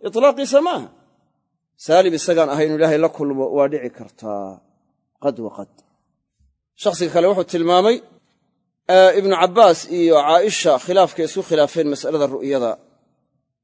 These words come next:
Ka warran hadduu shakhsi ku dhiso khilaafkaas inaan dhibi ku sugnayn, ictiqaadka in lagu kala tago, caqiidooyin kala duwan la qaato. Jawaabtu waxay tahay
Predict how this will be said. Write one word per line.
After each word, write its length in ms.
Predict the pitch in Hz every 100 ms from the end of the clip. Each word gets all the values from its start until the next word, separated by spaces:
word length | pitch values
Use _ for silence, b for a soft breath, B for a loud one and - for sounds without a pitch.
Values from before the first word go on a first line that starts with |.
| _ _ _ _
Ka 60 | 202
warran 240 | 202 185
hadduu 220 | 170 170 180
shakhsi 300 | 170 - 156
ku 100 | 208
dhiso 340 | 175 147 147 139 - _ _ _ _ _ _ _ _ _ _
khilaafkaas 640 | - 180 190 - 180 180 165 -
inaan 260 | 190 170 156
dhibi 180 | 160 165
ku 100 | 208
sugnayn, 640 | 214 180 165 185 185 139 101 78 _ _ _ _ _ _ _ _ _ _ -
ictiqaadka 600 | 170 - 180 208 190 - 180
in 60 | 170
lagu 160 | 170
kala 220 | - 147
tago, 340 | 135 - 143 196 214
caqiidooyin 680 | - 139 143 156 170 190 156
kala 200 | 165 143
duwan 380 | 123 147 175 202 220 - _ _ _ _ _ _ _ _ _ _ _ 151
la 100 | 156
qaato. 340 | 139 110 - - _ _ _ _ _ _ _ _ _ _
Jawaabtu 320 | - 165 175 175
waxay 200 | 165 156
tahay 320 | 156 151